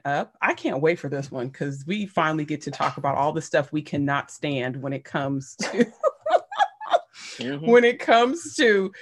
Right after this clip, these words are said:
Speaker 1: genealogy and T V. What are we gonna be talking about? Well, yes, genealogy and history are in vogue in popular culture, due, largely due to the number of T V programs that are themed around the topics.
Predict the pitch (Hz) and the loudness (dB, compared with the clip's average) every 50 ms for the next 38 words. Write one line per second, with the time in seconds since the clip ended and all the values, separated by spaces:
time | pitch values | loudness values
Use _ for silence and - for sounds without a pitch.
0 | - - - 180 175 208 220 233 233 202 180 180 175 185 185 185 156 165 175 170 | -12 -6 -2 0 2 2 2 2 4 4 6 6 6 4 2 0 0 -2 -2 -2
1 | 165 - - 165 160 170 - - 202 175 170 156 165 151 113 110 101 131 135 - | -2 0 0 0 0 0 -2 -2 0 0 2 2 2 0 0 -2 -4 -8 -10 -14
2 | - - _ _ _ - - - _ _ _ _ _ _ _ 254 311 330 320 311 | -20 -20 _ _ _ -20 -20 -20 _ _ _ _ _ _ _ 4 6 6 6 4
3 | 294 277 269 262 254 277 240 240 240 254 240 240 240 226 226 226 - 202 180 220 | 4 4 2 2 4 4 4 4 4 2 0 2 4 4 4 4 2 0 2 2
4 | 220 220 220 220 214 220 214 208 202 175 156 151 147 151 - - 202 214 220 214 | 4 6 6 6 6 4 2 2 2 2 2 2 0 -2 -6 -6 -4 -2 0 2
5 | 208 214 214 214 214 208 196 226 262 269 - - 277 277 277 - - 233 240 - | 2 2 0 -2 -4 -4 -4 -4 -4 -4 -6 -6 -4 -4 -4 0 2 2 2 2
6 | - 285 320 330 320 214 202 196 196 196 202 196 202 202 - - _ _ 180 175 | 2 2 2 2 2 2 2 2 2 2 0 0 -2 -4 -8 -14 _ _ 2 2
7 | 170 - 175 165 165 - 165 160 160 - - 156 156 156 - 160 156 156 160 - | 2 2 0 0 0 0 -2 -4 -2 -2 -4 -6 -6 -4 -4 -4 -4 -4 -4 -8
8 | _ _ _ _ _ _ _ _ _ _ - - 220 214 - 294 339 262 262 320 | _ _ _ _ _ _ _ _ _ _ -14 -12 -10 -6 -2 0 0 2 4 4
9 | 359 427 440 339 311 285 233 190 208 214 202 180 170 165 165 160 165 165 160 160 | 4 2 2 0 0 0 0 0 -2 -2 -2 0 0 0 0 2 2 2 0 0
10 | - - 156 143 139 135 135 - 156 160 160 165 160 160 156 - 147 131 135 135 | -2 -8 -8 -6 -6 -8 -2 0 0 0 0 0 -2 -2 -2 -4 -4 -4 -4 -4
11 | - 160 151 156 160 156 156 151 135 131 131 131 - - 135 - - 139 131 127 | -4 -4 -2 -2 -2 -4 -4 -4 -4 -4 -4 -4 -6 -8 -10 -6 -4 -4 -4 -4
12 | - 127 123 - - | -4 -6 -8 -8 -12